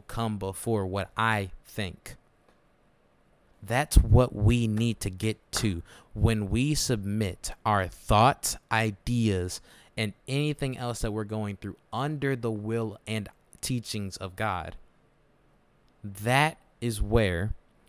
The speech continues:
you will see that change. Now, we know that God's, now Jesus' glory after this was greater than that sacrifice. Than if he were to be di-, if, this is how I kinda weigh my options too here.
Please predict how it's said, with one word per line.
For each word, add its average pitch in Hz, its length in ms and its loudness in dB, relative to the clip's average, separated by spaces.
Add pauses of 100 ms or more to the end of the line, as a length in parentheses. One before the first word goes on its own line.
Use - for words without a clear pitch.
(280)
you 107 220 -2
will 104 140 0
see 101 560 -2 (180)
that 98 240 -2
change. 104 340 -2
Now, 104 120 0
we 117 120 2
know 123 300 4
that 120 220 2
God's, 123 320 0 (120)
now 104 140 -2
Jesus' 110 460 -2
glory 101 480 0 (1500)
after 127 300 2
this 98 200 0
was 104 140 -2
greater 120 380 0
than 107 180 -2
that 98 180 -2
sacrifice. 90 800 -6 (1300)
Than 127 160 2
if 127 120 2
he 147 80 2
were 147 140 6
to 131 80 4
be 123 200 4
di-, 123 220 -4
if, 139 220 2 (320)
this 156 140 2
is 190 100 -2
how 185 140 4
I 156 120 4
kinda 151 280 4
weigh 120 420 6
my 107 340 2
options 110 640 0
too 107 240 -2
here. 80 340 -10